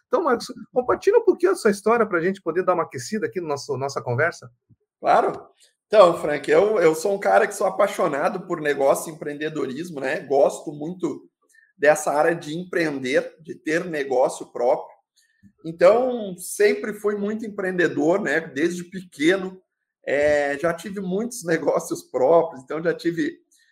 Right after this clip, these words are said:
Speaker 2: estacionamento, já tive locadora de videogame na época, né? Muitos anos atrás,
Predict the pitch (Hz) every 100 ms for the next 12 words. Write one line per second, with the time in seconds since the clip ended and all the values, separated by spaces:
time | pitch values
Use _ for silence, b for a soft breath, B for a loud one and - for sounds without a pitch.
0 | _ - - 196 190 208 185 147 131 143
1 | 151 143 156 165 185 175 170 170 156 147
2 | 175 170 151 165 156 147 127 131 156 139
3 | 131 131 131 151 - 131 131 143 156 -
4 | 165 151 151 139 - 123 143 139